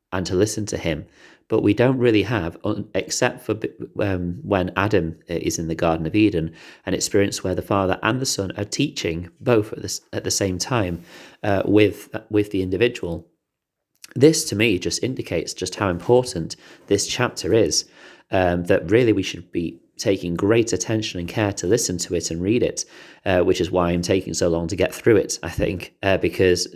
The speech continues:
you know, the Father and the Son are speaking and teaching Nephi at the same time,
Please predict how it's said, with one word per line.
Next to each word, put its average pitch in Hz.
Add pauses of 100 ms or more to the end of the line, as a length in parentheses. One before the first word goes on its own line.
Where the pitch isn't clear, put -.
(120)
you 95
know, 85
the -
Father 107
and 117
the 101
Son 95
are 95
speaking -
and 101
teaching 98
Nephi 87 (440)
at -
the 107
same 85
time, 92